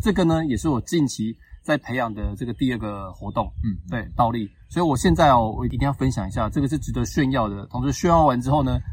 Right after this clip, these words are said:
Speaker 1: 自己会更有动力想要坚持下去哦。像我现在倒立已经完成连续三十七天哦，都没有中断。
Speaker 2: 嗯。
Speaker 1: 那我现在目前的倒立的总时间哦，我来看一下哦，我倒立的总时数啊，已经完成了，诶，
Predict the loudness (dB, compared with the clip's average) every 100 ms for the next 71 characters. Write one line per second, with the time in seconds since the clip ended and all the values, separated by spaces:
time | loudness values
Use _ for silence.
0 | -10 -6 -4 0 0 2 0 0 0 -2
1 | -2 -6 -2 -2 -2 -4 -4 -4 -8 -2
2 | 0 0 0 4 4 4 0 -4 -18 -8
3 | -2 2 4 4 2 0 2 2 4 2
4 | 4 2 2 0 -2 -2 0 0 0 -2
5 | -10 -14 -2 0 2 0 0 0 -2 -6
6 | -4 -2 -4 -2 4 4 6 4 4 2
7 | 2 2 2 0 4 4 6 4 2 0
8 | -2 -2 -4 -4 -2 0 0 0 -2 -2
9 | -4 -2 0 -2 -4 -12 -20 -8 -8 6
10 | 6 8 4 2 0 -2 -4 -4 0 2
11 | 4 2 0 -6 -4 0 2 4 2 0
12 | -2 0 0 -2 -2 -4 -6 -14 -20 -20
13 | -20 -6 -6